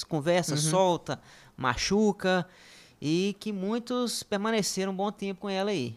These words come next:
Speaker 2: Pra solucionar, então, seria um, um implante.
Speaker 1: Seria sempre um implante, ficar livre das próteses removíveis, dentadura, Holt, ponte móvel, como eles gostam de falar,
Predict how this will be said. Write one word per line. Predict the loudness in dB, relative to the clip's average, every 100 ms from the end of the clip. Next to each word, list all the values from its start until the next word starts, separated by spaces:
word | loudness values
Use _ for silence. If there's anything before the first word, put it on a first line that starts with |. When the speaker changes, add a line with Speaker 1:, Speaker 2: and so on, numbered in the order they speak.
| 2
Speaker 2:
Pra | 6 6
solucionar, | 6 6 6 4 4 2
então, | 2
seria | 0 2
um, | 0 0 2
um |
implante. | 2 2 2 4 4
Speaker 1:
Seria | 4 2
sempre | 0 0 0 -4
um |
implante, | -2 0 0 -2
ficar | -6 -4 -2
livre | 0 0 -2 -2
das | 0 0 -2
próteses | 2 2 4 0
removíveis, | 0 0 -2 -4 -2 -4
dentadura, | -6 -6 -6 -4 -4 -2 -2
Holt, | 2 6 6 6 2 -2 -2 -10 -20 -20 -20 _
ponte | 2 2 0
móvel, | 2 4 4 4 2 -2 -6 _ -20 -20 -8
como | -4 0
eles | 0 0 -2
gostam | 2 2 2
de | -4
falar, | -4 -2 0 2 2 0